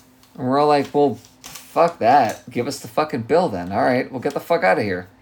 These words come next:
Eat shit and die. Who gives a fuck?" And she's like, "All right." So she goes away and she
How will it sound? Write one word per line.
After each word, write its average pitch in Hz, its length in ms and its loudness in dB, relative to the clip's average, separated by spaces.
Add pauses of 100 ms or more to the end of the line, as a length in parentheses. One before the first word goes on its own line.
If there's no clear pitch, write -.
(240)
Eat 135 140 -4
shit - 260 0
and 156 80 -6
die. 135 360 4 (160)
Who 156 180 -2
gives 151 240 -2
a 104 60 -6
fuck?" - 340 -10 (920)
And 127 120 -10
she's 135 220 -4
like, 151 260 4 (220)
"All 160 320 6
right." 165 180 0 (2750)
So 160 140 0
she 151 200 -2
goes 233 300 8
away 147 460 6
and 139 100 0
she 127 200 -4